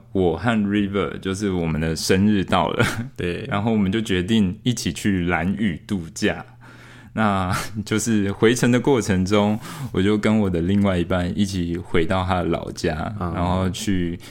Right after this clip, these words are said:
Speaker 1: 跟他的家人相处。然后我说他的家人都很喜欢我。
Speaker 2: <laughs> 就见岳父岳母的概念。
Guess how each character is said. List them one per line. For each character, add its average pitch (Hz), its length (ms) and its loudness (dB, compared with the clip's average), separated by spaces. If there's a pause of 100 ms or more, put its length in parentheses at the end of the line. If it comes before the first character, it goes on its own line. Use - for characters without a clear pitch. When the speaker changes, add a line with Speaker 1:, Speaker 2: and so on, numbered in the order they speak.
(140)
Speaker 1:
跟 101 140 0
他 98 180 2
的 90 60 -2
家 87 260 2
人 80 140 -2
相 87 220 -2
处。 78 180 -6
然 82 160 -2
后 98 140 0
我 87 100 -2
说 95 140 -2
他 98 140 0
的 101 80 0
家 92 180 -2
人 98 100 0
都 98 100 4 (640)
很 120 140 6
喜 110 160 4
欢 139 180 4
我。 117 400 2
Speaker 2:
<laughs> 131 80 6
就 113 120 2
见 113 220 2
岳 104 200 4
父 101 160 0
岳 98 180 2
母 90 140 -2
的 80 100 -2
概 82 180 -4
念。 180 220 0